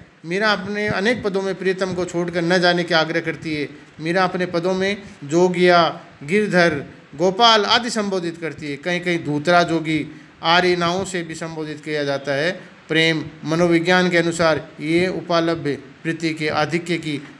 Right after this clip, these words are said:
व्यंजना करते हैं। प्रेम चाहता है कि उसकी चिता भी प्रिय के हाथों में प्रज्वलित हो, ताकि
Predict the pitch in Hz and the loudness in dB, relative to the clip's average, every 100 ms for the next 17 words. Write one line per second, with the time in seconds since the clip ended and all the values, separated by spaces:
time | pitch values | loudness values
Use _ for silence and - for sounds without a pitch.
0 | - 131 170 180 190 190 170 143 151 127 | -12 0 2 4 4 4 2 -4 -6 -10
1 | 117 - - - - 160 165 165 160 165 | -12 -18 -20 -14 -6 -4 -2 -2 -2 0
2 | 156 180 175 160 - 160 151 - - - | 2 0 0 -6 -6 -6 -6 -10 -18 -12
3 | - 196 226 214 208 208 233 233 220 160 | -6 2 4 4 0 0 0 0 0 0
4 | 160 226 262 202 185 180 175 - 135 - | 0 0 -4 -2 -2 0 -2 -4 -10 -12
5 | - - - - 180 185 208 196 | -18 -20 -16 -2 0 2 -2 -6